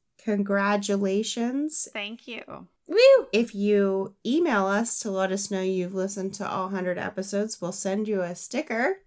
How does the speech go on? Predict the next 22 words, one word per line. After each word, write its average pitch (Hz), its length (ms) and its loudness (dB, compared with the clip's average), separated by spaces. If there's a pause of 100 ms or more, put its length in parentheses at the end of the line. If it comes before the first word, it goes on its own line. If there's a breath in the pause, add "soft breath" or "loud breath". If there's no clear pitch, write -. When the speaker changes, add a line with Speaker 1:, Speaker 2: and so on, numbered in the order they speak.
(520)
Speaker 2:
And 214 140 -12
we 208 100 -12
won't 233 280 -8
even 269 240 -10
check. 190 400 -12 (360)
Speaker 1:
If 254 220 2
you 269 160 4
want 262 220 4
to 233 100 4
chat 233 520 2
with 262 220 -2
us, 220 640 0 (140)
you 220 280 2
can 208 580 2
check 208 340 -4
the 202 760 -2 (260)
T 240 140 -4
C 233 180 -2
T 214 460 0 (320)
podcast 214 760 0
on 196 200 0
Facebook, 220 520 -4